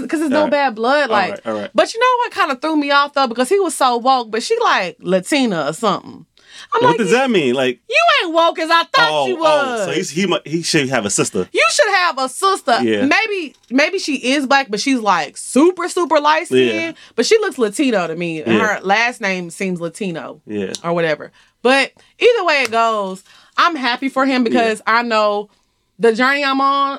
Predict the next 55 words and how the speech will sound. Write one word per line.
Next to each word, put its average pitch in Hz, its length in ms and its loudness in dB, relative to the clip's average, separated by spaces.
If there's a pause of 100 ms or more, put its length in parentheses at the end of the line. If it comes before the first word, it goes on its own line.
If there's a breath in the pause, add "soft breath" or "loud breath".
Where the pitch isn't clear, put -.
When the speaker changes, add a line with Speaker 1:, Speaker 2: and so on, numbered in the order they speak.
(120)
Speaker 1:
I 214 160 0
couldn't 196 580 -4 (100)
Speaker 2:
He 170 120 0
Speaker 1:
be 233 40 4
Speaker 2:
never, 233 280 2
um, 180 600 -2
be 175 160 2
in 185 60 0
your 175 80 0
stories 185 400 0
or 147 60 -6
be 165 100 2
in 170 100 2
the, 160 120 -2 (140)
like, 117 140 2
D 160 140 4
M 170 140 0
you, 175 60 2
like, 123 200 0
"Oh, 131 180 -2
you 123 100 -6 (560)
look 120 180 0
good," 131 300 0
da, - 40 2
da, 294 60 4
da? 339 420 2
Speaker 1:
Um, 311 100 -12 (220)
no, 277 540 2
he 277 160 2
watches 339 340 0
my 254 180 2
mom's 202 380 0
stories 262 440 -2
more, 262 420 0
and 196 100 -2
he'll, 214 160 -2
like, 180 200 0
communicate 226 400 0
Speaker 2:
What? 208 80 -4
Speaker 1:
through 214 80 -2
my 185 160 0
mom. 185 340 2
Like, 170 180 -4
he 269 140 -6
had 339 120 -6
told 294 180 -2
my 220 100 2
mom 190 400 0
a 170 80 -6
while 180 300 0
back, 175 300 -4
he 208 120 -14
was 190 160 -8
like, 160 420 -4
um, 160 560 -4